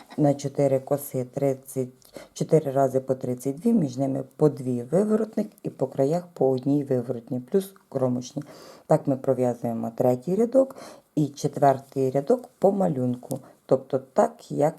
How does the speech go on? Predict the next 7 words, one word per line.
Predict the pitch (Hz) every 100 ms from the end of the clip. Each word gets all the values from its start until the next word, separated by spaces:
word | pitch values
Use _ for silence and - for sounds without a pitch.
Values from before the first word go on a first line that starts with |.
| -
і | -
другий | 143 127 120 107 110
рядочок. | 110 98 82 - - _ - _ _ _ _ - _ _ - - -
Четвертий | - 185 - 170 160 - 139
рядочок | 147 147 139 131 135 -
ми | 135 143
пров'язали | 143 - 127 131 127 127 117